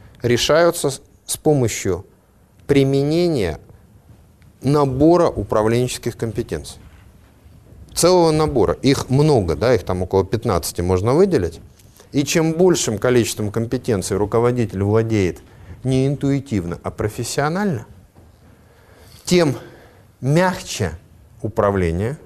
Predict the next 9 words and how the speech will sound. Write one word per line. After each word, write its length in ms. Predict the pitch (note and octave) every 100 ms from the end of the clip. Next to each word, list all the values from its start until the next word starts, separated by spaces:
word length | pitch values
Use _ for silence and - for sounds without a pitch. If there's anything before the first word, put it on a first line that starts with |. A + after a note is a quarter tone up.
| - _ _ _ _ _ _ _ -
и 100 | D3
тем 280 | - C3+ B2
внешне 480 | C#3+ C#3 A2+ A2
незаметно 720 | G2+ G2 F#2+ G#2+ C3+ C#3+ F3 F3 -
применение 480 | G#2 G2 G#2 A#2+ A2+
каких-то 420 | F#2 F2 G2+ -
инструментов. 640 | G2 - G2 F#2+ - - - - _ _ _ _ - -
И 80 | F3+
наоборот, 720 | G#3+ G#3+ A3 G#3+ F#3 B2 -